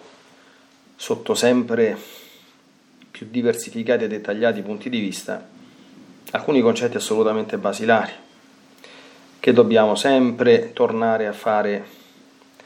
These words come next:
ben nostri. Ecco, nel primo scritto c'è, come dire, il doppio principio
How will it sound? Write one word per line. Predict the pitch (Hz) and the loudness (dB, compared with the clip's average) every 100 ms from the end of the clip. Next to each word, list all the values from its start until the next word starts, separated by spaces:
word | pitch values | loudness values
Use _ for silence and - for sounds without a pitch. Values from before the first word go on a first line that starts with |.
| _ _ _ _ _ _ _ | _ _ _ _ _ _ _
ben | - 127 135 123 | -8 6 6 6
nostri. | 117 107 - - - - - - - - - _ - | 2 0 -4 -12 -18 -20 -20 -20 -20 -20 -20 _ -12
Ecco, | 185 - | -12 -4
nel | - 113 | 2 2
primo | 185 180 | 4 4
scritto | 156 - 139 - 120 | 4 0 -4 -2 -2
c'è, | - 107 101 - _ _ _ - - - _ - | 0 0 -2 -12 _ _ _ -20 -20 -20 _ -8
come | 113 110 | 0 0
dire, | 104 104 101 - | 2 -2 -4 0
il | 131 123 | 2 4
doppio | 165 175 147 123 | 4 2 2 2
principio | 123 117 - 101 - 98 - | 2 -2 -4 -8 -6 -10 -10